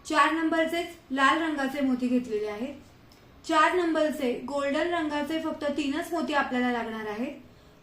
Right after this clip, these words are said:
सहा नंबरचे, अ, सहा नंबरचा एक मोती रंगाचा मोती, पाच नंबरचे तीन क्रिस्टल आणि आठ नंबरचा एक क्रिस्टल मोती. त्यानंतर नऊ नंबरची सुई लागणार आहे आपल्याला, कात्री,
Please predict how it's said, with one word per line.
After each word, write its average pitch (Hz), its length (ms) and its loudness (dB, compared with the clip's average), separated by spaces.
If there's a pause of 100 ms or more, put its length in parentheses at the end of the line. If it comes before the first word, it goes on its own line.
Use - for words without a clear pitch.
(180)
सहा 320 300 4
नंबरचे, 330 840 0 (340)
अ, 254 180 0
सहा 302 220 2
नंबरचा 330 460 4
एक 320 320 -2
मोती 302 300 0
रंगाचा 285 400 0
मोती, 247 460 0 (240)
पाच 320 320 4
नंबरचे 320 800 -2
तीन 381 300 2
क्रिस्टल 254 460 -2 (180)
आणि 285 200 0 (120)
आठ 320 280 0
नंबरचा 320 480 0
एक 285 380 -6
क्रिस्टल 277 380 -2
मोती. 220 400 0 (680)
त्यानंतर 311 520 0
नऊ 311 220 0
नंबरची 339 540 2
सुई 320 280 0
लागणार 254 320 2
आहे 240 160 -2
आपल्याला, 226 480 -6 (320)
कात्री, 294 360 0